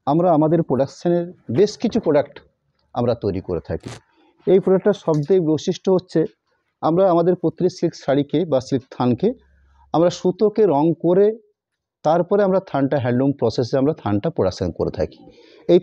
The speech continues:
থানটাই হচ্ছে আমাদের মূল রসদ বা মূল বেস, বালুচুরি, স্বর্ণচুরি ব্যতীত। বালুচুরি, স্বর্ণচুরি তো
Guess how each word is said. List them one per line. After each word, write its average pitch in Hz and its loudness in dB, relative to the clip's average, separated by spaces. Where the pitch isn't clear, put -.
থানটাই 196 2
হচ্ছে 202 -4
আমাদের 190 2
মূল 165 2
রসদ 151 0
বা 160 2
মূল 127 2
বেস, 101 0
বালুচুরি, 135 0
স্বর্ণচুরি 117 -2
ব্যতীত। 98 -4
বালুচুরি, 110 0
স্বর্ণচুরি 117 -2
তো 120 2